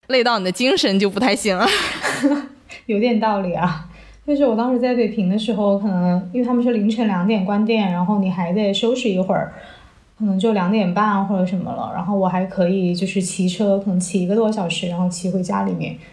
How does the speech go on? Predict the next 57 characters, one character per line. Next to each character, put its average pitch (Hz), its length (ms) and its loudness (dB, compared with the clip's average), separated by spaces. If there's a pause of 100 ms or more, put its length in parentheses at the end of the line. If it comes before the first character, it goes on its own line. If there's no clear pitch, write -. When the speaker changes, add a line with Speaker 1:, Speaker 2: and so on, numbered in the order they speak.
(100)
Speaker 2:
就 247 120 0
有 214 80 4
时 233 140 0
候 214 60 2
骑 220 160 -4
到 220 180 2
了 196 80 2
都 220 140 -2
已 - 20 0
经 190 140 0
四 240 240 -2
点 196 240 2
了。 202 80 2 (180)
<laughs> - 160 -20
确 294 200 -2
实 220 100 2
是， 220 200 0
就 233 120 0
是 247 120 -2
虽 269 160 2
然 247 280 2 (100)
体 208 200 -2
力 262 120 2
上 277 220 2
很 180 240 -2
累， 190 400 0 (100)
但 220 240 2
是 180 840 -2
精 285 180 2
神 262 160 0
上 208 180 0
就 226 80 0
还 196 140 0
是 233 100 0
蛮 175 200 0
轻 208 200 2
松 202 240 2
的。 180 220 -2 (100)
Speaker 1:
对， 226 140 0
就 262 160 0
是 254 60 4
你 220 100 2
做 302 160 0
重 233 240 2
复 302 100 0
工 269 220 2
作 294 160 4
的 254 80 2
时 233 60 2
候， 240 100 2
其 269 140 0
实 262 100 -2
你 254 160 0
脑 247 300 0
子 202 180 -6
可 220 140 -4
以 214 180 -2